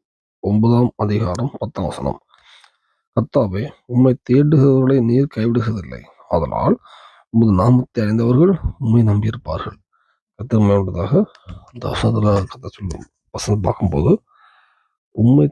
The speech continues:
தேடுகிறவர்களை நீர் கைவிடுகிறதில்லை." வேதத்துல பாத்தீங்கன்னா,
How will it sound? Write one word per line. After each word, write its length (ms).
தேடுகிறவர்களை 520
நீர் 160
கைவிடுகிறதில்லை." 540
வேதத்துல 360
பாத்தீங்கன்னா, 420